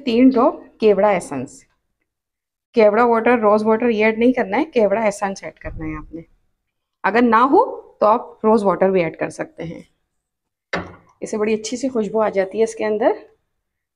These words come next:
अच्छी तरह से हिलाएंगे। अभी हमारी चाशनी बिल्कुल रेडी है, लेकिन हमने इसे गर्म ही रखना है।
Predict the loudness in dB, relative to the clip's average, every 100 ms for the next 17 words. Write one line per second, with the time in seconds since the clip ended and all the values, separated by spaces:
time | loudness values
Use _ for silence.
0 | _ -16 -14 -10 -10 -6 -6 -4 -6 -4
1 | -4 -4 -6 _ _ _ _ _ _ _
2 | _ _ _ _ _ _ _ _ _ _
3 | _ _ _ _ -10 -6 -4 -4 -2 -2
4 | -2 -4 -4 -2 -4 -2 -4 -2 0 -2
5 | -2 -20 _ _ _ _ _ -6 -2 0
6 | 2 2 0 -2 0 0 0 -4 -4 -6
7 | -12 -14